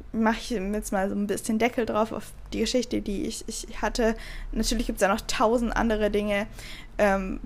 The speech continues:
die mich einfach, ja, angestrengt haben, ähm, im Alltag. Ja, ähm, auch zum Beispiel sowas wie, ich hab, ähm,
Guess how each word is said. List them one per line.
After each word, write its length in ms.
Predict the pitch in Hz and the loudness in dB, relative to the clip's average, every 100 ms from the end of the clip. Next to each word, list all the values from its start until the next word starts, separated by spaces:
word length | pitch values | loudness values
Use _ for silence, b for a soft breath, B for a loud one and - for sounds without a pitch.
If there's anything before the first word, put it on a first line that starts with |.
| - | -4
die 80 | 220 | 2
mich 220 | 220 220 | 2 2
einfach, 440 | - 214 208 - - - - - | -2 2 0 0 -12 -16 -12 4
ja, 240 | 208 214 | 8 8
angestrengt 680 | 196 214 226 - 214 220 - | 8 4 0 0 -2 -2 0
haben, 500 | 208 208 202 202 220 B B B B - | 2 2 0 -2 -4 B B B B -2
ähm, 400 | 208 196 190 - - - - | 0 0 -2 -6 -10 -10 -2
im 120 | 208 | 4
Alltag. 640 | 190 214 - 220 208 208 - - - - - - - - - | 6 4 4 2 2 2 -8 -10 -8 -6 -6 -6 -8 -8 0
Ja, 400 | 220 214 208 202 - - | 2 4 4 2 0 -2
ähm, 400 | 202 190 190 220 - - - - - - - - - - - | 2 2 0 -4 -8 -10 -10 -10 -10 -10 -10 -10 -10 -2 4
auch 160 | - - | 4 4
zum 120 | - 240 | 2 4
Beispiel 300 | 233 - 226 | 4 2 4
sowas 380 | 233 226 - | 6 6 4
wie, 200 | 233 233 233 B B B - | 2 2 0 B B B -2
ich 240 | 226 - | 0 4
hab, 300 | 240 233 - - - | 6 6 6 6 6
ähm, 580 | 220 220 214 220 220 | 2 4 2 0 -2